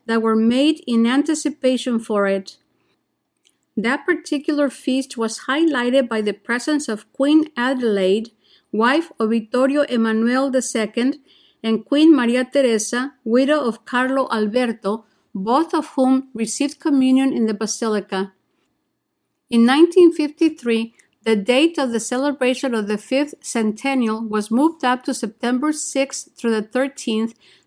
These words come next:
to coincide with the Eucharistic Congress that was held there that year. Special hymns have been written in honor of the Eucharistic miracle of Turin. They are sung on the feast days and especially during the centenary celebrations.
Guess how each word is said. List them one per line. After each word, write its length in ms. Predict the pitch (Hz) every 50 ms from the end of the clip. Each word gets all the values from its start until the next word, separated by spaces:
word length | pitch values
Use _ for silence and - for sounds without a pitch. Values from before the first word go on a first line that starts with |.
| _ _
to 120 | - 240
coincide 680 | 226 - - 254 277 302 330 330 339 - 285 262 262 262
with 160 | 247 254 226 208
the 80 | 220
Eucharistic 720 | 214 214 262 294 302 - 294 285 277 269 - - 294 302 -
Congress 460 | - 254 247 240 233 262 262 254 - -
that 180 | 208 208 214 214
was 200 | 220 208 214 -
held 380 | - - 247 247 269 262 226 226
there 280 | 233 240 240 247 240
that 240 | 214 220 220 226 226
year. 440 | 208 202 202 190 185 185 185 185 - _ _ _ _ _ _ _ _ _ _ _ _ _ -
Special 520 | - - - - 254 269 269 - 359 349
hymns 380 | 349 - 311 294 294 285 294 -
have 180 | 262 247 226
been 180 | 226 220 214 214
written 460 | 202 254 285 262 277 311 311 302 -
in 180 | - 233 226 226
honor 240 | 233 254 285 294 269
of 80 | 233
the 100 | 214 214
Eucharistic 640 | 214 220 269 294 - 311 294 285 285 - - 294 254
miracle 520 | 240 233 240 247 277 277 - - 262 240
of 140 | 220 220 -
Turin. 500 | - - 233 214 202 196 196 196 196 190 _ _ _ _ _ _ _ _ _ _ _ _ _ _ _ _ _ _ _ _ _ _ _ _ _ _ _ -
They 220 | 196 233 233 220
are 80 | 220 220
sung 480 | - - - - 247 262 294 320 311 -
on 140 | 254 233 220
the 100 | 226 226
feast 460 | - - - 294 311 330 - - -
days 320 | 302 294 302 285 294 - -
and 120 | 214 214
especially 600 | 208 - - - 262 262 269 - - 302 294 269
during 360 | 220 214 233 226 233 226 214
the 120 | 202 208 208
centenary 760 | - 220 214 214 202 - - - 262 277 285 285 285 285
celebrations. 1080 | 254 - - 226 226 233 240 226 208 208 202 190 185 - 196 190 196 202 - - -